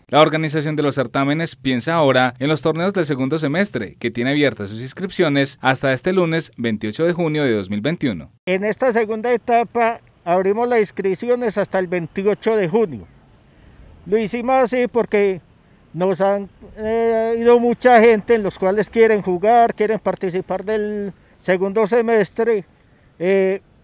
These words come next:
Speaker 2: vamos a contar más o menos con siete equipos masculinos y cinco equipos femeninos. Las inscripciones son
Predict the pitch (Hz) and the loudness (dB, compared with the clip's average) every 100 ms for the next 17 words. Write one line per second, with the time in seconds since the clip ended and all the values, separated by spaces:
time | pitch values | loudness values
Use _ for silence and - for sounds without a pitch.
0 | _ _ _ _ _ _ _ _ _ _ | _ _ _ _ _ _ _ _ _ _
1 | _ - 180 208 254 240 220 - 226 247 | _ -12 -2 0 0 0 0 0 0 0
2 | 226 247 247 247 240 240 - 214 190 - | 2 0 2 2 2 0 -2 -2 -2 -4
3 | 226 233 226 240 - 240 233 220 190 - | 0 0 2 0 0 -4 -2 -2 -2 -2
4 | 202 233 170 92 - - _ _ _ _ | 0 0 0 -14 -20 -20 _ _ _ _
5 | _ _ _ 247 262 254 _ - - - | _ _ _ -2 -2 -2 _ -20 -6 -2
6 | 208 208 220 214 202 214 185 170 175 226 | 0 2 2 2 0 0 -2 -4 -4 -4
7 | 185 117 _ - _ _ _ - - - | -6 -10 _ -20 _ _ _ -20 -20 -20
8 | - - 156 202 214 - 208 214 185 226 | -20 -10 0 2 2 -2 -4 -4 -2 -2
9 | 233 247 247 233 156 | 0 0 2 0 -2